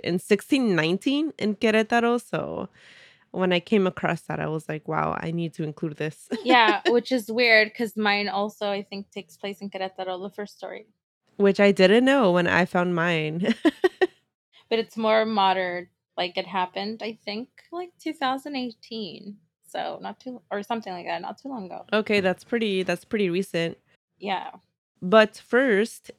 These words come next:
Speaker 1: a listener story. And this was sent via email. If you have a story that you want us to read on the podcast, then you can email us at spookytales at gmail dot com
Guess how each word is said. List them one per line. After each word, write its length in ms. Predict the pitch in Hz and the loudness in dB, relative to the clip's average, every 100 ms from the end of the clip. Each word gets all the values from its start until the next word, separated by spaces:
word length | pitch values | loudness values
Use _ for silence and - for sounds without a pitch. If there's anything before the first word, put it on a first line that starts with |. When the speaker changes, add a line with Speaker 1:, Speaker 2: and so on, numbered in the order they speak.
| - | 0
Speaker 1:
a 400 | 196 190 190 196 | 2 4 2 2
listener 720 | 190 196 - 247 240 240 240 - | 0 0 -2 -2 0 2 0 -4
story. 880 | - - - 220 196 165 160 220 294 _ _ _ _ _ _ _ _ _ | -18 -10 -4 -2 0 0 -2 -4 -8 _ _ _ _ _ _ _ _ _
And 380 | 196 190 180 180 - | 2 2 2 -2 0
this 260 | 202 - | 0 0
was 100 | 254 | -2
sent 360 | - 240 247 - | 0 0 0 -4
via 240 | 226 233 285 | -2 -2 0
email. 440 | 208 202 185 185 | 0 2 4 2
If 220 | 196 220 220 | 2 2 2
you 80 | |
have 220 | 269 269 262 | 4 4 2
a 80 | |
story 280 | 254 240 240 | 0 2 2
that 160 | 226 226 | 2 0
you 140 | 226 | 2
want 240 | 208 208 - | 4 2 2
us 160 | 202 | 0
to 160 | - 220 | 0 2
read 160 | 208 | 4
on 100 | 208 | 4
the 80 | 220 | 0
podcast, 560 | 226 190 180 202 196 - | 0 -2 0 2 2 2
then 260 | 190 180 175 - - _ | 0 0 -2 -14 -20 _
you 80 | 202 | -2
can 180 | 196 - | 0 2
email 300 | 262 262 254 | 4 6 6
us 180 | 254 - | 4 4
at 120 | 208 | 4
spookytales 840 | - 202 - 220 277 - 233 226 220 | 4 2 -2 -2 -2 0 2 2 2
at 100 | - | 0
gmail 300 | 190 190 185 | 0 0 0
dot 160 | 175 175 | -2 -2
com 280 | 247 262 | 2 2